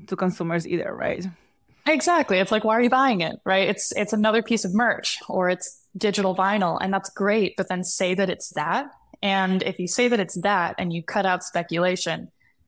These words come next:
Speaker 2: it's very hard to see how much value it was actually creating for artists, which I think we saw sort of the,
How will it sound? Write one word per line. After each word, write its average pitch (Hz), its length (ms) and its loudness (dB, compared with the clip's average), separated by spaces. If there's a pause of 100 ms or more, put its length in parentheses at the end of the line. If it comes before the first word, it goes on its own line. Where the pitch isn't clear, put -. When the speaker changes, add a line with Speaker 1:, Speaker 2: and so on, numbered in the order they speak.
(200)
Speaker 2:
it's 175 180 -2
very 202 420 2
hard 185 220 -2
to 185 80 -4
see 185 220 0
how 175 120 0
much 165 200 -4
value 165 300 0
it - 40 -4
was 175 140 -4
actually - 320 -6
creating 165 420 -4
for - 140 -4
artists, 220 640 -4 (220)
which 175 180 -2
I 185 60 2
think 175 180 -8
we 175 60 -2
saw 160 440 0 (180)
sort 160 180 -4
of 160 140 -4
the, 156 280 -2